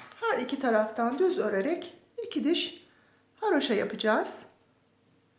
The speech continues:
Bütün ilmeklerimi düz örüyorum.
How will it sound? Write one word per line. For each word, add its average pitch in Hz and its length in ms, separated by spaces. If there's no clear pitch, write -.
Bütün 381 260
ilmeklerimi 214 920
düz 302 260
örüyorum. 156 500